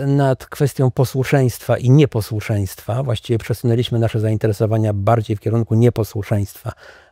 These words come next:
e, zastanawiając się nad tym, co skłania ludzi do nieposłuszeństwa. Mm, e, to jest pierwszy wymiar.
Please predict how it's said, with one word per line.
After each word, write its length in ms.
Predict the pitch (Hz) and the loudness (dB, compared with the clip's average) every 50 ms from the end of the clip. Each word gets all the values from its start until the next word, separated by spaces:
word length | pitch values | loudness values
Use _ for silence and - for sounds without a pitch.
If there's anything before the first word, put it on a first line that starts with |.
| - - - | -16 -10 -6
e, 260 | 107 107 110 107 107 107 | -4 -2 0 0 0 0
zastanawiając 600 | 107 104 - 113 110 110 104 113 110 110 104 - | 0 -2 0 0 2 2 4 4 2 2 0 0
się 100 | - 110 | -2 0
nad 280 | 107 107 104 - _ | 0 0 0 -2 _
tym, 240 | - 113 107 107 101 - | -4 -2 0 0 -2 -2
co 160 | - - 123 | 0 0 0
skłania 400 | - - - 113 107 107 104 104 | 0 -2 -2 0 0 2 2 0
ludzi 240 | 101 104 101 104 104 | 0 0 -2 -2 -2
do 80 | 107 | -2
nieposłuszeństwa. 1000 | 104 101 101 - 104 101 - - 107 - - 98 98 - - - - 104 107 107 - - - - - - _ _ - - - 117 | 0 -2 -2 -4 -6 -8 -8 -10 -12 -8 -8 -8 -8 -8 -10 -8 -6 -4 -4 -4 -6 -12 -20 -20 -20 -20 _ _ -20 -10 -4 -2
Mm, 160 | 113 110 110 | 0 0 0
e, 260 | 107 107 104 - - - | 0 0 -2 -4 -6 -2
to 100 | - 123 | 0 0
jest 160 | 113 107 - | 0 0 -2
pierwszy 640 | - - 110 98 101 - - - - 110 104 104 98 | -2 -2 -2 -2 -2 -6 -10 -8 -6 -4 -4 -4 -4
wymiar. 540 | 113 104 107 107 104 104 107 131 156 180 | -4 -2 -2 0 0 0 0 0 0 -2